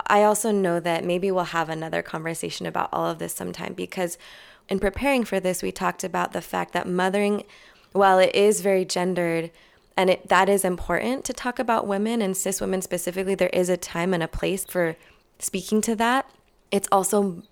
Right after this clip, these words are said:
bigger, or it's just more expansive than that.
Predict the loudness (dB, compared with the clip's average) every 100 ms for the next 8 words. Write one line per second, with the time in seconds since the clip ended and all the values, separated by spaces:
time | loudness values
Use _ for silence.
0 | _ _ -2 0 2 0 0 -4 -10 -20
1 | -2 2 2 2 2 2 0 -2 -6 -4
2 | -4 -4 -2 -2 -2 -2 -6